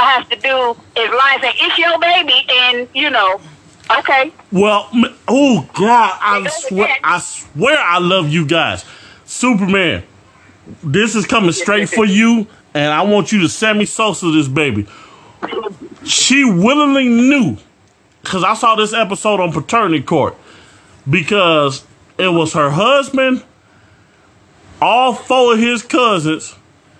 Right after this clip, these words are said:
Speaker 2: and a couple of his best friends in a little small town that they was from. Now,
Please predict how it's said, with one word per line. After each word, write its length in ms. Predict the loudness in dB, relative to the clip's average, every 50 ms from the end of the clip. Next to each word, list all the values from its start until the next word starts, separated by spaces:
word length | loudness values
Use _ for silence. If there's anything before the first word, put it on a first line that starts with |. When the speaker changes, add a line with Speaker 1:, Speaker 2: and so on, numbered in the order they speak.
| _ _ _ _ _ _ _
Speaker 2:
and 260 | -4 -2 0 0 0 0
a 100 | -2 -2
couple 340 | -2 -2 0 0 0 0
of 60 | 2 2
his 200 | 2 2 0 -2
best 320 | -2 0 0 0 -2 -4
friends 400 | -4 -2 -2 0 0 -2 -2 -2
in 100 | 0 2
a 60 | 2
little 280 | 2 2 2 2 0 0
small 360 | -2 -2 0 0 0 0 0
town 300 | -2 0 0 0 0 0
that 120 | -2 -2 -2
they 100 | -2 0
was 180 | 0 0 -2 -4
from. 340 | -4 -2 -2 -2 -2 -4 -8 -16 _ -20 -20 _ _ _ _ _ _ _ -20 -20 _ _ _ _ -20 -20 -20 -20 -20 -20 -20 -4 0
Now, 560 | 2 2 2 2 2 2 2 2 2 0 -2